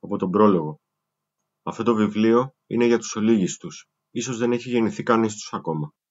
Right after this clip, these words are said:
Πρέπει κανείς να είναι έντιμος στα πνευματικά πράγματα, σκληρά έντιμος, για να ανεχθεί και μόνο το πάθος και τον τόνο μου.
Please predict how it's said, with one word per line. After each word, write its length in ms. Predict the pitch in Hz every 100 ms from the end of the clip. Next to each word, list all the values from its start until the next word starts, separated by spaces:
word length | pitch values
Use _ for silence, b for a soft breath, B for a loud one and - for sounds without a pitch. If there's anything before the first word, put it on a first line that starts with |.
| _ _ _
Πρέπει 240 | 107 113
κανείς 340 | 117 113 113 113
να 100 | 117
είναι 200 | 120 117
έντιμος 280 | 117 101 92
στα 120 | 92
πνευματικά 480 | 90 90 90 92 85
πράγματα, 580 | 87 85 85 98 101 _
σκληρά 520 | - - 92 95 107
έντιμος, 500 | 98 87 90 107 - _ -
για 180 | 87
να 80 | 98
ανεχθεί 360 | 95 92 - 110
και 100 | 110
μόνο 300 | 101 113 113
το 140 | 107
πάθος 300 | 104 107 -
και 100 | 117
τον 140 | 98 98
τόνο 260 | 104 92
μου. 200 | 80 76